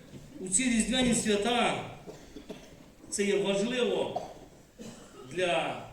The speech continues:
кожного із нас, нехай у ці різдвяні свята ще багато людей не впустять свій шанс, а щоб могли ще багато людей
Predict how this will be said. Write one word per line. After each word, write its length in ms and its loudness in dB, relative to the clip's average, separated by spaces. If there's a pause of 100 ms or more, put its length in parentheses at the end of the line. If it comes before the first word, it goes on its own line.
(220)
кожного 460 -2
із 200 -6
нас, 360 -6 (380)
нехай 260 -2
у 40 -4
ці 120 0
різдвяні 480 0
свята 720 0 (220)
ще 200 4
багато 520 4
людей 500 0 (920)
не 220 6
впустять 580 2
свій 240 -2
шанс, 560 -4 (500)
а 100 -4
щоб 260 -2
могли 280 2
ще 160 2
багато 440 0
людей 540 2